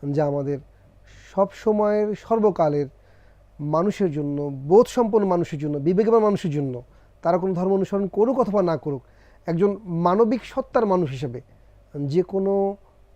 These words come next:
অন্যায়ের বিরুদ্ধে, যে কোনো জুলমের বিরুদ্ধে দাঁড়িয়ে যাওয়ার একটা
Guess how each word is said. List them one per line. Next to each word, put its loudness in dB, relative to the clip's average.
অন্যায়ের 6
বিরুদ্ধে, -6
যে 2
কোনো 2
জুলমের 4
বিরুদ্ধে 0
দাঁড়িয়ে 2
যাওয়ার 0
একটা -10